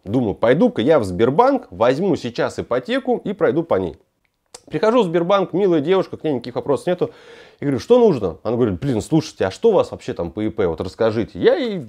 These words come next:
достаю свою декларацию о доходах за две тысячи двадцатый год. Я буду рассказывать вам честно, как есть. За две тысячи двадцатый год, а, через мое И П прошло восемь с половиной миллионов рублей.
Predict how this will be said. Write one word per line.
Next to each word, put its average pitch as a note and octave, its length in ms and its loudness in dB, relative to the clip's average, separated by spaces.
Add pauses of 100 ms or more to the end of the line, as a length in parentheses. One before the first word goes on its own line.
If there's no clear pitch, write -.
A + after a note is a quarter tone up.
(140)
достаю G3+ 440 0
свою F#3 320 4
декларацию C#3 640 2
о F#2 40 0
доходах C3+ 460 0
за A2 140 2
две A#2 140 -4
тысячи E3+ 280 -6
двадцатый A2+ 440 0
год. A#2 200 -2 (1000)
Я A3 100 4
буду B3+ 160 6
рассказывать G3 440 4
вам F3 120 4
честно, A#3 380 2
как D3+ 240 2
есть. G2+ 200 2
За D3 60 4
две F#3+ 140 0
тысячи A3+ 240 0
двадцатый D#3+ 440 2
год, G3+ 320 6
а, A2+ 160 0
через D#3 300 2
мое E3+ 260 6
И C#3 140 2
П B3 320 4 (100)
прошло F#3+ 600 2
восемь D3 400 0
с - 80 -14
половиной C3+ 540 2
миллионов G#2 540 0 (100)
рублей. F#2+ 360 -4